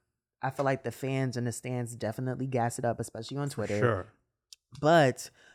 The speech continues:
Speaker 1: I feel disappointed that when it comes to,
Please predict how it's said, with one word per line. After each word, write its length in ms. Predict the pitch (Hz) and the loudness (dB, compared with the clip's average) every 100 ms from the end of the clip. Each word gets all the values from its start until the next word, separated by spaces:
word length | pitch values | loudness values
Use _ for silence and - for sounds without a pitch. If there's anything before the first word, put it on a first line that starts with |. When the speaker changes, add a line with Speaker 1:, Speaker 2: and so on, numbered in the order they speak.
| - _ | -20 _
Speaker 1:
I 100 | 156 | 0
feel 220 | - 247 | 2 0
disappointed 1200 | 196 208 - 139 - 135 151 160 139 120 117 - - 123 | -2 -2 -2 -4 -4 -4 -2 0 2 2 0 -2 -8 -2
that 540 | 117 113 110 - - _ _ _ _ _ _ _ _ _ | 0 2 0 -4 -14 _ _ _ _ _ _ _ _ _
when 180 | - 147 | 0 2
it 80 | 147 | 2
comes 440 | - 156 139 - - | 2 0 0 -2 2
to, 360 | 139 127 120 | 4 4 2